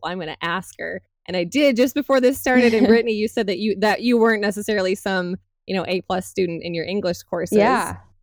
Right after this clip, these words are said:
Speaker 1: So that, that makes me even more curious about this, this question. What led you to write this book? It's a really great message, but what led you to
Speaker 2: Yeah.
Speaker 1: write, write a
Speaker 2: Yeah.
Speaker 1: book?
Speaker 2: Yeah. I was not one of those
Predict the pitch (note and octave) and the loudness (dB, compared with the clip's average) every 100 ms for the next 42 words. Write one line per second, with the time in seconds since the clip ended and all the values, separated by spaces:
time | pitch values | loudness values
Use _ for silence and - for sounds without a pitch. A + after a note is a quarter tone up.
0 | _ - A3 G3 G#3 G#3 - - F#3 A3+ | _ -6 -2 0 2 0 -2 -14 -4 0
1 | A3+ G#3 A3 G3+ - G3 E3+ - G#3+ G3+ | 2 2 -2 -2 -2 -2 -2 -6 -6 -4
2 | F#3+ G3 G#3+ - F#3 F#3 F#3 E3 D#3 D#3 | -2 -2 -4 -4 -2 -4 -4 -10 -8 -10
3 | - - _ _ F3 - - F4+ - G3+ | -12 -18 _ _ -12 -12 -6 -6 -4 -6
4 | F3 F#3+ A3+ A3+ A#3+ B3+ C4+ A3+ F3 D#3+ | -6 -2 -4 0 -2 -2 -6 -6 -6 -6
5 | - D#3+ D#3 - D3 D#3+ - - F3+ G3+ | -8 -10 -12 -14 -10 -10 -10 -14 -6 -4
6 | F#3+ C4 G#3+ F3+ F#3+ - F3 F#3+ A#3+ C#4+ | -2 -2 -2 -2 -4 -4 -8 -4 -4 -4
7 | F#3 D3+ - A#2 F3 A#3 A#3 G#3 F#3+ F#3 | -6 -6 -6 -8 -2 -2 -2 -4 -2 -2
8 | F#3 F#3 F3+ D#3 G3 - F#3+ F3+ D#3 G#3 | -2 -2 -4 -8 -14 -8 -6 -6 -2 0
9 | G3 E3 - - G#3 F3+ G3 G#3 G3+ G3+ | 0 -2 -10 -8 -4 -2 0 -2 -2 -4
10 | G3 A3+ A#3 A3+ G#3+ G#3 G#3 G3+ G3+ | -4 -4 -2 -2 0 2 2 -2 -4